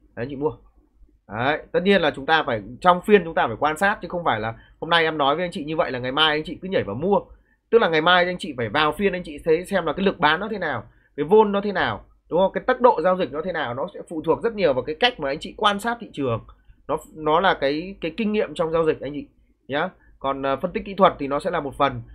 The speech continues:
Còn cái cách mà anh chị nhìn về thị trường, cảm nhận về thị trường, nhìn về cái nhịp của thị trường, cái đấy mới là cao thủ anh chị nhá.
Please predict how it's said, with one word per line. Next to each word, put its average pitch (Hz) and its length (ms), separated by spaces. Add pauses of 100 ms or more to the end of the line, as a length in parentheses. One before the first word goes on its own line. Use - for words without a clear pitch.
(140)
Còn 147 240
cái 131 120
cách 233 200
mà 151 80
anh 151 100
chị 151 180
nhìn 175 260
về 147 140
thị 156 120
trường, 143 280
cảm 117 220
nhận 147 200
về 143 100
thị 139 140
trường, 131 300 (200)
nhìn 160 220
về 151 80
cái 185 160
nhịp 214 280
của 123 100
thị 135 140
trường, 131 300 (260)
cái 160 100
đấy 165 300 (200)
mới 139 200
là 175 160
cao 151 200
thủ 135 180
anh 110 100
chị 147 140 (200)
nhá. 147 220